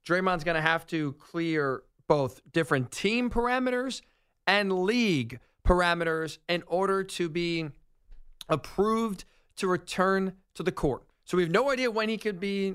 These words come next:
playing next. Could be two weeks, could be two months. He has some conditions to meet, but that is his suspension right now, or his punishment right now, I should say, for punching Nurkic in the face.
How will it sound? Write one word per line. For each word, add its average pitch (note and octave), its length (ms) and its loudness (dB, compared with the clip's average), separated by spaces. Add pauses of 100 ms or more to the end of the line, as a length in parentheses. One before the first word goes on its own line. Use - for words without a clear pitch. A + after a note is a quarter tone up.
playing F3+ 240 0
next. D#3 280 0
Could E3 100 -6
be D3+ 80 -4
two D#3 160 -8
weeks, G3 240 -4
could - 100 -18
be D#3 80 -8
two D#3+ 140 -6
months. F3 400 -2 (840)
He D#3+ 60 2
has E3 160 2
some E3 180 -4
conditions E3+ 500 -2
to E3 60 -4
meet, A3+ 420 -2 (440)
but D#3 120 -2
that G3 180 2
is G3+ 100 -6
his G#3 140 -4
suspension G3+ 580 0
right F#3 220 0
now, D3 500 0 (300)
or D3+ 100 -2
his D3+ 100 -6
punishment D#3+ 680 -2
right D#3 220 -2
now, D3 180 2
I C#3 40 0
should D3 200 -8
say, B2+ 380 -2 (300)
for E3 120 0
punching G3+ 460 -2 (100)
Nurkic E3+ 540 -2 (100)
in E3 180 -2
the D3 80 0
face. - 400 -10